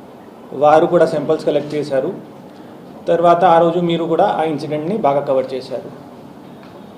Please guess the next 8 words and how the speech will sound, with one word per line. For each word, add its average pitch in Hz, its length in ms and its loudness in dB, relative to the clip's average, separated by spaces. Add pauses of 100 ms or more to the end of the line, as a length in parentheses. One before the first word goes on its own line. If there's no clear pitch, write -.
(180)
ఆ 165 40 4
టీమ్స్ 190 340 0
ఫామ్ 190 280 0
చేసిన 175 240 -4
తర్వాత 175 720 0
డీటెయిల్డ్ 175 440 0
ఇన్వెస్టిగేషన్ 165 680 -6
చేశాము. 147 480 -6